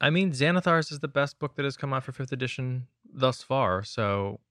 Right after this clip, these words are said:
I'm hoping Tasha's gives us some, uh, good crunch,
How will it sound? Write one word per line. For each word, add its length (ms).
I'm 340
hoping 600
Tasha's 420
gives 260
us 100
some, 280
uh, 460
good 160
crunch, 440